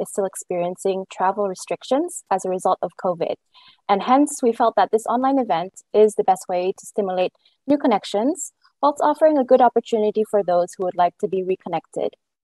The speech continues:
until we are able to easily meet in person. Now, I would like to take this opportunity to introduce our keynote speaker,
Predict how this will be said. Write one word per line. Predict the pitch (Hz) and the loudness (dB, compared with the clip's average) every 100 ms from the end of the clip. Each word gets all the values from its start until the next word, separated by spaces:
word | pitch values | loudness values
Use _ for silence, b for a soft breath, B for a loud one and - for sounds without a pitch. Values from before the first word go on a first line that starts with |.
| - | -8
until | 196 196 214 | -6 0 4
we | 202 | 6
are | 190 | 4
able | - 190 214 - | 2 2 2 0
to | 202 - | -8 -4
easily | 208 208 202 208 202 185 | -4 0 2 2 0 -8
meet | 190 180 - | -10 -10 -8
in | 185 170 | -8 -8
person. | 165 165 - - - _ _ _ _ _ _ _ _ _ _ _ | -8 -10 -8 -12 -14 _ _ _ _ _ _ _ _ _ _ _
Now, | 208 190 226 311 - | 0 4 4 4 4
I | |
would | 226 220 | 4 6
like | 233 | 2
to | 262 | 0
take | 277 254 | -6 -4
this | 226 - | -4 -2
opportunity | 247 311 - 214 - 180 240 381 _ - | -2 -2 -2 -4 -6 -8 -8 -8 _ -6
to | 226 | -2
introduce | 208 220 208 220 - | 2 2 2 -2 -2
our | 196 196 | -4 -4
keynote | - 302 277 - | 0 0 0 -2
speaker, | - 175 175 | -10 -4 0